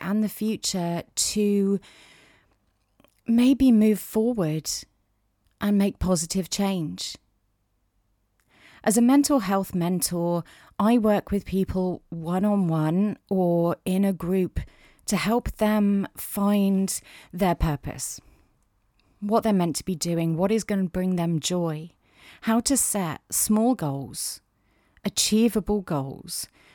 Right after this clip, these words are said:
to affect positive change on their life. It is so important that we check in with ourselves and we work towards those positive changes.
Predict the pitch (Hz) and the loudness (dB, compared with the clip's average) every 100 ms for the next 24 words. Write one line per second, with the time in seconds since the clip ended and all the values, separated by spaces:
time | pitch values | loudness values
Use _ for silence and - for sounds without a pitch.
0 | _ _ - 208 190 - 165 - - 170 | _ _ -2 2 2 0 -6 -6 -6 -4
1 | 185 - 180 - 160 151 147 147 147 143 | -4 -6 -6 -2 0 0 0 0 0 0
2 | 165 139 143 - - _ _ _ _ _ | -2 -2 -6 -14 -20 _ _ _ _ _
3 | _ _ _ _ _ _ _ - 226 214 | _ _ _ _ _ _ _ 2 6 6
4 | - - 185 196 190 - 190 190 196 202 | 4 -2 -2 0 0 0 -2 0 0 0
5 | - 170 143 - 196 226 196 196 196 185 | -2 -6 -6 -6 -4 -2 -2 -2 -4 -2
6 | 196 196 202 180 156 - 139 127 - - | 0 2 2 -2 -6 -8 -8 -8 -10 -12
7 | - - - - - - 190 170 175 175 | -12 -14 -14 -20 -18 -6 -4 -2 -2 -4
8 | - - 170 208 175 185 180 - - 175 | -8 -8 -2 -2 0 0 0 -4 -8 -4
9 | 185 180 151 - - 160 160 - 170 160 | -2 -2 -4 -6 -4 -2 -4 -4 -6 -6
10 | 165 170 - 180 185 202 - 85 - - | -6 -8 -6 -4 -2 -2 -4 -10 -10 -12
11 | - | -14